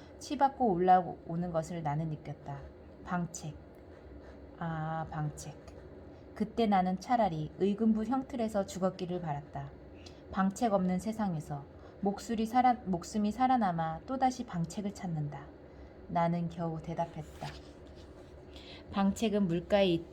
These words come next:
있-, 있든지 없든지 할 것입니다.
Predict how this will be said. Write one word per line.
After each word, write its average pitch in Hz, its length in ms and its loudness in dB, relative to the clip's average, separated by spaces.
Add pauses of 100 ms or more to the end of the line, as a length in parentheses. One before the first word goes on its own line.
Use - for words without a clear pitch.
(120)
있-, 185 260 6 (140)
있든지 190 560 2
없든지 160 440 0
할 208 140 -2
것입니다. 151 640 -2